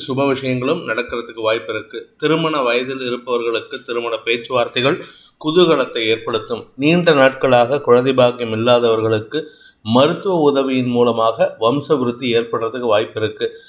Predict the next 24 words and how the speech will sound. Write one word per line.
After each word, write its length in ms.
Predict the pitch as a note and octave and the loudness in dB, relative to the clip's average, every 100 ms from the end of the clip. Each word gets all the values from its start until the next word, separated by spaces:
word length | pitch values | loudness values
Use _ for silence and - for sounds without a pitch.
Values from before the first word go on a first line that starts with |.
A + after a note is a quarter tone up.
| - - | -14 0
அதே 240 | B2 D#3 | 4 4
சமயம் 540 | D#3 B2+ B2+ C3 - _ _ | 2 -2 -2 -2 -8 _ _
உங்களுடைய 560 | B2 B2+ B2 A2+ A2 G#2 | 0 4 4 4 2 2
பூமி 320 | C3+ F3 F3 | 2 2 2
தொடர்பான 500 | F3 C3 B2+ B2 A#2+ | 2 2 4 2 2
விஷயத்தில் 640 | A2 G#2+ B2 A#2 - D3+ - | 0 -2 -4 -4 -6 -8 -6
திடீர் 340 | A2+ C3+ C#3+ | -2 0 2
மாற்றங்கள் 540 | A2+ A2 - C3 A2 | 0 -2 -2 -2 0
ஏற்படும். 420 | G#2+ G#2+ A#2+ G#2 - | 0 -2 -4 -8 -6
அதாவது, 300 | G#2+ A2+ B2 | 2 2 2
நீங்க 400 | A#2+ A2 G2+ - - - | -2 -2 -4 -6 -18 -20
சொந்த 360 | - C3 B2 B2 | -6 -2 4 4
வீடு 260 | A#2+ B2 | 6 2
வாங்குறது, 460 | A2+ G#2+ A2 G#2 A2 | 2 2 2 -2 -4
சொந்த 340 | G#2+ A#2 A#2 | -6 -2 2
வீட்டுக்கு 380 | A#2+ A#2 A#2 G#2+ | 4 2 -2 -6
குடுத்தனம் 480 | - A#2+ - B2 A2 | -6 -6 -2 -2 -2
போறது 300 | G#2+ G#2 G#2 | -2 -2 -4
போன்ற 360 | - A#2 A2 G#2 | -2 -2 0 0
நல்ல 260 | G#2+ C3 | 0 2
விஷயங்கள் 480 | C#3 - C3 A#2+ A2 | 2 0 -4 -2 -2
நடக்கிறதுக்கு 460 | G#2 A2+ A#2 A2+ G#2+ | -2 -4 -6 -8 -2
வாய்ப்பு 360 | G#2+ A2 - | 0 0 -4
இருக்கு. 340 | G2+ - A2+ | -10 -10 -12